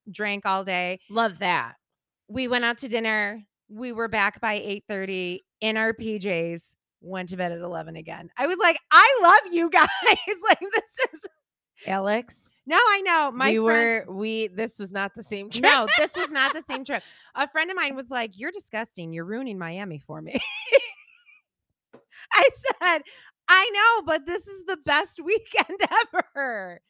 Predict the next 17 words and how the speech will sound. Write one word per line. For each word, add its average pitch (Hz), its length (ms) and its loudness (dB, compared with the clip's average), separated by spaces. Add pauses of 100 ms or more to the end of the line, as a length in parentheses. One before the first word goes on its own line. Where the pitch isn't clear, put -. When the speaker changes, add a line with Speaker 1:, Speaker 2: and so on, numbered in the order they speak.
(440)
Speaker 1:
It 349 80 -18
was 392 160 -16 (100)
so 359 60 -20 (120)
nice. 339 380 -20 (160)
Speaker 2:
That's 226 280 -6
good. 139 220 -12 (140)
I 247 180 4
am 349 200 -2
glad 262 260 -2
that 226 120 -4
Speaker 1:
Nice. 180 40 -12
Speaker 2:
you 208 160 -8
had 196 260 -8
a 175 60 -12
really 165 280 -8
nice 127 280 -16
time. - 240 -14